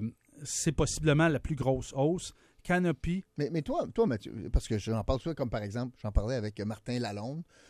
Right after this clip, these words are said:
Speaker 2: de Rivemont, gestionnaire
Speaker 1: Mhm.
Speaker 2: de Rivemont. Euh, moi, je connais du monde qui vont aller, euh, dans, dans, gérer leur placement puis dire, Moi, là, j'en veux pas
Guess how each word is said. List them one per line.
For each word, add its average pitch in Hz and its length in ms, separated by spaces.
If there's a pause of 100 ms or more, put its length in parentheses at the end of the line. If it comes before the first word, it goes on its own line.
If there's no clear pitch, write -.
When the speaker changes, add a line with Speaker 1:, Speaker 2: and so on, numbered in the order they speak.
(180)
Speaker 2:
de 110 120
Rivemont, 101 480
gestionnaire 110 340
Speaker 1:
Mhm. 110 60
Speaker 2:
de 104 60
Rivemont. 98 420 (500)
Euh, 92 760 (100)
moi, 202 120
je - 80
connais 127 200
du 104 120
monde 151 260
qui 117 80
vont 104 120
aller, 117 260
euh, 87 180 (140)
dans, 90 140 (120)
dans, 64 200 (420)
gérer 110 300
leur 107 160
placement 120 440
puis 101 120
dire, 107 220
Moi, 123 200
là, 196 320
j'en 113 200
veux 110 160
pas 185 320